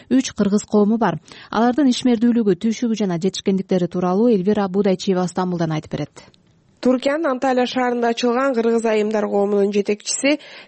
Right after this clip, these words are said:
Speaker 2: Периза Асаналиеваны шаардык полиция кызматынын имаратынан жолуктурдум. Ал бир канча күндөн бери изделип жаткан кыргызстандык жигитти таап, агасына тапшырып жатыптыр.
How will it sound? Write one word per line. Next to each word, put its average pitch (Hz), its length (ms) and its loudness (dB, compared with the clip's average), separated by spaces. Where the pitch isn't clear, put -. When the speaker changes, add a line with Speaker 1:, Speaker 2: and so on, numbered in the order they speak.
Speaker 2:
Периза 220 420 0
Асаналиеваны 214 880 0
шаардык 196 500 -2
полиция 214 460 0
кызматынын 196 600 0
имаратынан 214 640 0
жолуктурдум. 175 600 0
Ал 226 200 0
бир 262 180 2
канча 277 240 0
күндөн 247 340 0
бери 262 280 2
изделип 208 340 -2
жаткан 247 400 -4
кыргызстандык 196 580 -4
жигитти 190 440 -2
таап, 208 400 -2
агасына 202 480 -2
тапшырып 208 400 -4
жатыптыр. 170 500 -4